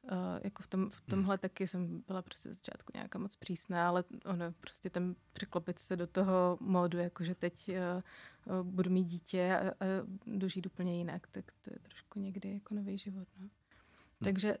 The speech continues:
Speaker 1: takže jako to je jedna věc, ale druhá věc je, že, eh, já s-, já třeba osobně si myslím, že bych prostě těm prarodičům nenechávala třeba na, na celý den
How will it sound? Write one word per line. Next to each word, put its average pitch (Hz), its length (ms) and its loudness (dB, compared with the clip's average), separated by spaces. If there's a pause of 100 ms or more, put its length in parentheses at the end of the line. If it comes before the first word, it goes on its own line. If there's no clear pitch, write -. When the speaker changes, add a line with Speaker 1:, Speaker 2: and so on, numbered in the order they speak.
Speaker 1:
takže 202 220 0
jako 202 160 -2
to 208 100 -2
je 214 60 2
jedna 220 200 4
věc, 185 200 0
ale 180 160 2
druhá 190 280 2
věc 190 260 2
je, 196 200 4
že, 190 440 4 (420)
eh, 190 560 2 (1600)
já 196 220 8
s-, - 180 -10
já 190 160 2
třeba 196 260 -8
osobně 190 300 0
si 202 120 -2
myslím, 196 320 0
že 180 100 0
bych 180 220 -4
prostě - 340 -10
těm 190 180 0
prarodičům 185 680 0
nenechávala 180 640 2
třeba 170 640 -4
na, 170 220 -6
na 175 120 -2
celý 175 300 -4
den 170 500 -4